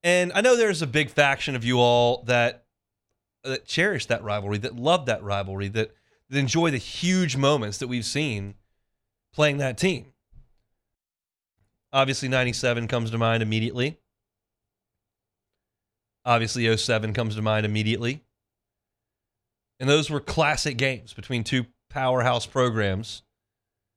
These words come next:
Well, I guess tough to call us a powerhouse program in ninety-seven, but Florida certainly was.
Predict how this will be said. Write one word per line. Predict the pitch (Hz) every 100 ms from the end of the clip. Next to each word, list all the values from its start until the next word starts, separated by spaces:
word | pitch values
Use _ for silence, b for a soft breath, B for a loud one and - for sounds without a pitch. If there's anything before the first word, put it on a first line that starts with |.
| _ _ _ _
Well, | 120
I | 120
guess | 117 - - _ _ _ _
tough | 170
to | 110
call | 123 107
us | -
a |
powerhouse | 120 107 98 95
program | 110 98 95
in |
ninety-seven, | 98 98 95 110 104 110
but | 110 -
Florida | 139 117
certainly | 95 110 98
was. | 95 90 92 -